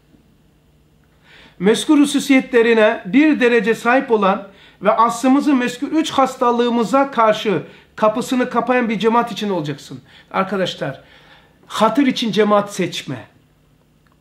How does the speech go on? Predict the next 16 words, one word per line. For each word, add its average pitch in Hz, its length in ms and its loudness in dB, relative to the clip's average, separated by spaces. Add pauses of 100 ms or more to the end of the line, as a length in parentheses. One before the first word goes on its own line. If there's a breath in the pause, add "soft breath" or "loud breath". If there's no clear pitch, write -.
(120)
Ruhuna 220 300 0
hangisi 214 400 -2
yakınsa 208 440 -4
oraya 175 340 -2
git. - 400 -12 (540 soft breath)
Ben 233 160 0
size 214 300 -6
söylüyorum, 147 520 -8
bu 214 80 -6
makamda 202 400 -4
söylüyorum. 143 520 -12 (1120 soft breath)
Hiçbir 269 640 2
dini 226 280 2
cemaat 240 580 2 (120)
dava 247 400 4
değildir. 151 720 -4